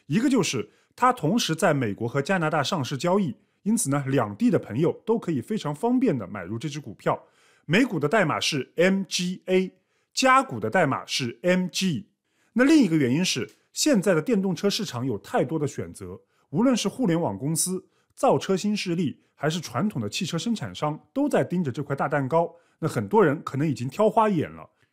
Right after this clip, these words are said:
不知道该买哪只股票。那其实如果没有自己特别看好的，或者担心看不准，那我们是不是可以换个角度来看看背后的汽车零部件制造商？那这个领域不少人可能会忽视，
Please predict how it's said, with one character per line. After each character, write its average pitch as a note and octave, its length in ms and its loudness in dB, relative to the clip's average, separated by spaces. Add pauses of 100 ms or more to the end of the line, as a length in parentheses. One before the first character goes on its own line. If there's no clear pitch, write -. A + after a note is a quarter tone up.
(100)
不 C4+ 120 2
知 B3+ 100 0
道 A3+ 160 6
该 A3+ 160 4
买 F#3+ 200 2
哪 E3 160 -2
只 G3+ 160 -6
股 G#2 160 -8
票。 - 360 0 (220)
那 A3 80 -4
其 C4 180 4
实 A#3 100 2
如 G3 140 0
果 F#3 120 2
没 C3+ 120 4
有 D#3+ 100 4
自 A2+ 140 -6
己 A2+ 120 -6
特 - 180 2
别 A#2+ 120 2
看 A#3+ 240 -2
好 F2+ 220 -8
的， - 160 -18 (220)
或 D4+ 180 2
者 C3+ 120 0
担 A#3 220 2
心 B3 180 2
看 A#3 200 0
不 C#3 60 -4
准， G2+ 240 -6 (320)
那 A#3+ 140 4
我 C#3+ 40 6
们 G#2+ 120 -2
是 - 120 -2
不 F3+ 80 -2
是 D#3 120 -4
可 - 120 -6
以 D3+ 80 2
换 G#3 240 2
个 C#3+ 80 0
角 D#2+ 380 -4
度 G3+ 240 -4 (320)
来 D#3+ 140 6
看 B3+ 160 0
看 G#3 140 4
背 G#3+ 200 6
后 G#3+ 180 2
的 C#3 100 0
汽 - 200 0
车 - 140 0
零 B2+ 240 -2
部 F#3+ 160 -2
件 D#3 200 0
制 - 140 -6
造 D#3+ 160 2
商？ F3 240 -2 (240)
那 G3 100 -6
这 D#4+ 200 2
个 E3+ 100 0
领 A2+ 140 -4
域 C#3 200 -4
不 A3 160 -4
少 A#2 140 -2
人 G#2 180 -4
可 B2+ 120 -10
能 F#2+ 100 -10
会 D#3+ 100 -4
忽 A3 240 -4
视， - 260 -2